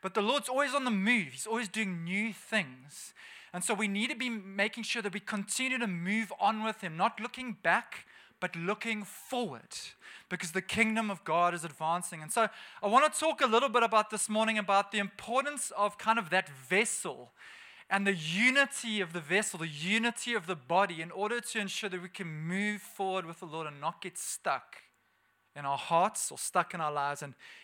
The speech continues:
and stuck in the past. Amen. You with me? Okay, so, um,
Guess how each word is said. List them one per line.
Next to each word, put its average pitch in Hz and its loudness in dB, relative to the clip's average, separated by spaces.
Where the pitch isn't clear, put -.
and 156 -8
stuck 165 0
in 147 -10
the 143 -12
past. 123 -6
Amen. 180 10
You 143 -10
with 180 -6
me? 139 -10
Okay, 175 6
so, 240 8
um, 220 6